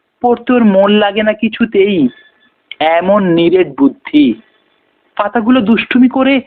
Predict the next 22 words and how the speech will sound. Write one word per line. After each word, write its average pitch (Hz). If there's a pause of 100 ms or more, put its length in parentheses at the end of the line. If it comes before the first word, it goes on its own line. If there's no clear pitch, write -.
(260)
কেটে 254
রেখে 233
দেয়, 285 (760)
বলে 180 (320)
ইঁদুরে 196
কেটেছে, 123 (680)
এত 151
বড় 160
বাঁদর। 135 (220)
আমি 170
বললুম, 196 (920)
"সে -
ত্রুটি 190
আমারই, 120 (840)
থাকতো 175
ওর 175 (280)
নিজের 160
জগতের 165
কবি, 156 (1160)
তাহলে 202
গুবরে 180
পোকা 208